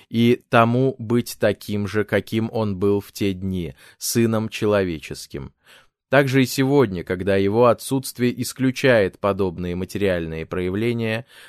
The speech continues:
вы должны воздерживаться накладывать любые ограничения на возможное проявление его духовной силы.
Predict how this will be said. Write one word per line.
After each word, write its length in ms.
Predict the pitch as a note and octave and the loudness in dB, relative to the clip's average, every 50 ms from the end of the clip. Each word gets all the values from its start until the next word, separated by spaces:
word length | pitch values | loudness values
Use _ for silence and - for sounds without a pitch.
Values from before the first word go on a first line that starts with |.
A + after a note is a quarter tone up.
| _ - | _ 2
вы 140 | C3 C#3+ C#3+ | 4 6 8
должны 400 | C#3+ C#3 B2+ A2 B2+ C#3+ D3+ C#3+ | 8 6 6 4 2 0 2 4
воздерживаться 920 | C#3+ C3+ C3 A#2+ B2 B2+ C3 B2+ A#2+ A2+ A#2 A#2+ A2+ A2+ G2+ - - A#2 | 4 4 4 2 2 4 4 4 4 2 -2 0 0 0 -2 -2 -4 -2
накладывать 720 | A2 G#2+ G2 - - G#2 G2+ G2 F#2+ G2+ G2+ G2+ G2 - | 0 0 -2 0 0 2 2 2 2 2 0 -2 -2 -2
любые 460 | G#2+ G#2+ A#2+ A#2 G#2 A2 G#2+ G2 F#2+ - | -2 -2 0 0 0 0 0 2 2 2
ограничения 1120 | - G2 F#2 F#2+ G2 G2 G2 G2+ G2 - - - A2+ A2 F#2+ E2+ D2+ C#2+ C#2+ - - _ - - - _ - | 0 -2 -4 -2 -2 -2 -2 -2 -4 -6 -4 -4 -2 -2 -2 -4 -8 -8 -10 -12 -14 _ -20 -20 -20 _ -4
на 320 | G2+ G#2+ G#2 G2+ G2 - | -2 0 2 2 0 0
возможное 800 | G#2 G#2 G#2 G2 F#2+ G2 G#2+ A2+ A#2+ A#2 - A#2+ A2+ A2 G#2 G2+ | 2 2 2 2 2 -2 -2 0 0 -2 -2 -4 -2 -2 -2 -2
проявление 720 | - G2 F#2+ F#2 F2 F2+ F#2+ G2 A2 A2+ A2 G#2+ G#2+ G#2 F#2+ | 0 0 0 0 0 0 -2 -2 -2 -2 -2 -2 -2 -4 -4
его 420 | F2+ F#2+ F2+ E2 F#2+ F#2 F2+ - - | -4 -4 -4 -2 -2 -2 -2 -4 -6
духовной 880 | A#2 A2 A#2 A2+ G#2 - - G2 F#2 F2+ E2 E2+ F2+ F#2 F2+ F2+ F2+ - - | -4 0 0 0 0 0 -2 0 0 0 -2 -4 -6 -6 -6 -6 -8 -10 -14
силы. 580 | - - - - E2 D#2+ C#2+ D2 D2 C#2+ - | -18 -16 -12 -10 -8 -8 -8 -10 -10 -12 -14